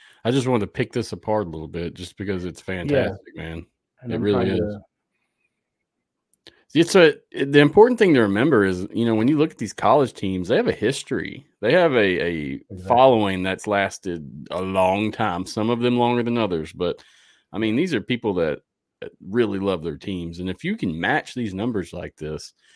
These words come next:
Speaker 1: it really does speak volumes and, and the long-term success, as long as you can sustain that, you know?
Speaker 2: As long as you can sustain it. Yeah. And I think that that's meaningful. I know there was a, when I tweeted it, um, there's a guy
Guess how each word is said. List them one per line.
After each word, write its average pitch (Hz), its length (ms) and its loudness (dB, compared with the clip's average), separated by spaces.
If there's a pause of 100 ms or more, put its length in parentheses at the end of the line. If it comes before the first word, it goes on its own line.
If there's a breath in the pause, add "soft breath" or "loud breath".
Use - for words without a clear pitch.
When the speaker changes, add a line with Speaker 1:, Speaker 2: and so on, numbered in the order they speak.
(240 soft breath)
Speaker 1:
it 135 100 -2
really 190 200 8
does 120 180 6
speak 92 240 -6
volumes 87 680 0
and, 80 220 -6
and 78 380 -10
the 87 160 -4
long-term 127 540 2
success, - 840 -2
as 104 140 -8
long 120 240 0
as 113 100 -6
you 117 80 -4
can 107 140 -14
sustain 110 640 -6
that, 57 220 -16 (140)
you 71 140 -18
know? 95 160 -8
Speaker 2:
As 98 240 -12
long 90 180 -14
as 85 100 -14
you 87 100 -14
can 85 180 -16
sustain - 400 -20
it. - 100 -20
Yeah. 92 240 -12
And 110 120 -6
I 117 60 -2
think 131 180 -2
that 117 120 0
that's 113 220 0
meaningful. 104 600 -6
I 107 100 -6
know 104 240 -2
there 110 160 2
was 113 100 4
a, 107 120 2
when 101 180 -2
I 101 120 -2 (220)
tweeted 127 440 0
it, 95 260 -10 (540)
um, 95 560 -4 (580)
there's 107 300 -4
a 101 60 -6
guy 98 400 -4